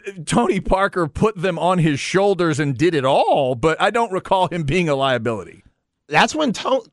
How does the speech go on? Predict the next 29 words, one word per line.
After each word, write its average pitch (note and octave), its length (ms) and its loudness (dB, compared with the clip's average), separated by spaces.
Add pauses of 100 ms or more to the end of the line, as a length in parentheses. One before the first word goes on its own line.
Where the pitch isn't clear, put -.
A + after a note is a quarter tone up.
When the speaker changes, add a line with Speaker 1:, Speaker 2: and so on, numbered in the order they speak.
Speaker 2:
Tony D4 300 2
came A#3+ 260 4
into G#3 240 0
his D3 160 2
own. E3 380 -4 (420)
Speaker 1:
I - 140 -8
thought F3+ 180 -6
so B2+ 160 -4
too. D#3 400 -2
Speaker 2:
That's F3 160 -4
when F#3 180 0
Pop's, G#3 400 2 (200)
Pop G3 240 0
really G#3+ 220 4
started G3+ 420 2
trusting F#3+ 440 -4
him C#3 200 -4
and A2 120 -8
stuff, A#2 540 -6
and A#2+ 600 -6 (260)
Speaker 1:
And C3 240 -2
Speaker 2:
gave D#3+ 180 6
Speaker 1:
ma- G#3 80 4
Speaker 2:
him G3+ 80 0
the G3 80 2
keys. F#3+ 640 -2
And A#2 260 -8
Tony D#3 340 -4
started F3+ 440 0